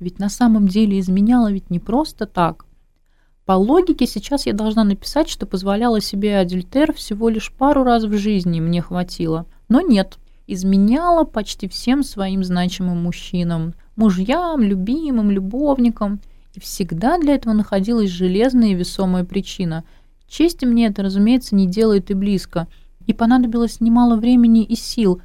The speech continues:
чтобы прийти в точку, где я хорошо понимаю, если плохо так, что ты готова идти на сторону, лучше отчаливать туда окончательно и бесповоротно и не тратить ни своё, ни чужое время.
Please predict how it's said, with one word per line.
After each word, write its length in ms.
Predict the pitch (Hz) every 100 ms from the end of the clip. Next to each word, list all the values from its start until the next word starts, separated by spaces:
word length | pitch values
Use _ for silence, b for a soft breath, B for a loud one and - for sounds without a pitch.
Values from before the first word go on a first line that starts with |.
| B
чтобы 340 | - - 208 202
прийти 360 | 214 208 -
в 100 | 202
точку, 400 | - 302 302 -
где 180 | 185 196
я 160 | 214 220
хорошо 400 | 226 220 - 220
понимаю, 600 | - 202 202 196 180 175 b b _
если 380 | 208 214 262 240
плохо 480 | 233 240 247 247 220
так, 400 | - 220 165 -
что 220 | - - 208
ты 140 | -
готова 540 | 190 185 - 208 185
идти 280 | 180 - -
на 280 | 165 196 302
сторону, 520 | - - 190 170 156 - _ -
лучше 440 | 196 262 - 233
отчаливать 640 | 208 - 196 180 165 165 -
туда 300 | 175 170 156
окончательно 800 | 185 - 175 - 233 269 - 185
и 180 | 170 214
бесповоротно 1000 | 185 - - 180 190 190 175 165 156 151 -
и 60 | 214
не 140 | 214
тратить 580 | 220 208 175 165 165 -
ни 120 | 190
своё, 540 | 185 - 185 175 214 285
ни 200 | 262 185
чужое 520 | - 180 175 175 175
время. 460 | 180 180 165 156